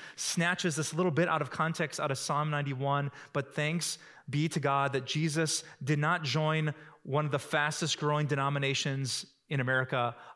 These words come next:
out of context Christianity." Instead, he responded brilliantly.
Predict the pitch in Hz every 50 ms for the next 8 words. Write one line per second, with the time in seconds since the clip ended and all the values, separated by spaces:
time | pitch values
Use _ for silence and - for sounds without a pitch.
0 | - - 139 139 135 - - 143 139 127 - 139 127 - - - - 143 127 -
1 | - 127 120 123 123 113 117 113 107 - - _ _ _ _ _ _ _ _ _
2 | _ _ _ _ _ _ _ _ _ _ _ _ _ _ _ _ _ _ _ _
3 | _ _ _ - - _ _ _ - 151 127 - 165 147 143 143 135 - - -
4 | 131 123 120 110 101 117 110 107 110 - - 117 101 92